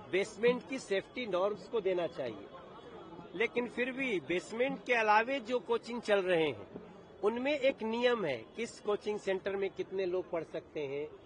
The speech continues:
आप संख्या निर्धारित करो, आप जहां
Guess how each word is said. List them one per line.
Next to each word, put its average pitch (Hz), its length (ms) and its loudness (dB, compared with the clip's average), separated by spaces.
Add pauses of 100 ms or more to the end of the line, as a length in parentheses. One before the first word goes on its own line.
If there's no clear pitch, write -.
(320)
आप 285 140 6
संख्या 220 520 2
निर्धारित 170 500 0 (100)
करो, 170 400 0 (440)
आप 233 600 4 (760)
जहां 254 420 4